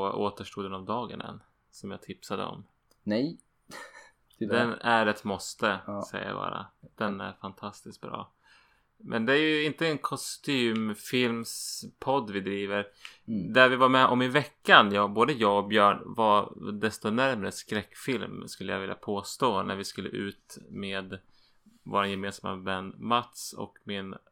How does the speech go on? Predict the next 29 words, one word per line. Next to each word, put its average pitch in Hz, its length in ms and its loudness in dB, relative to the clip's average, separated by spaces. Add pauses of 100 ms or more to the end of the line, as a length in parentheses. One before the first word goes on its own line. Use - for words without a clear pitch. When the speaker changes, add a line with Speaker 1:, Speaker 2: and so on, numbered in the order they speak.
(160)
Speaker 1:
åtta - 340 -10
månaders 95 800 -10 (180)
dotter 95 840 -2 (580)
och 92 140 -10
bo 92 320 -2
i 92 460 -8 (240)
en 90 480 -8 (260)
övernattningsstuga 95 1120 -4
vid 98 180 -8
Örälvsleden. 101 920 -4 (220)
Speaker 2:
Mm. 120 300 -4 (1200)
Speaker 1:
Tanken 135 560 0
var 156 100 8
ju 110 60 10
att 104 120 2
vi 104 60 -2
skulle 104 300 -2
bo 104 420 0
vid 101 520 -6
några 101 280 -4
fina 98 360 -6
broar, 104 600 -2
Tallbergsbroarna, 104 1000 -2
för - 120 -10
där 127 100 2
ska - 180 -6
det 104 60 -2
finnas 101 360 -8
en 95 240 -10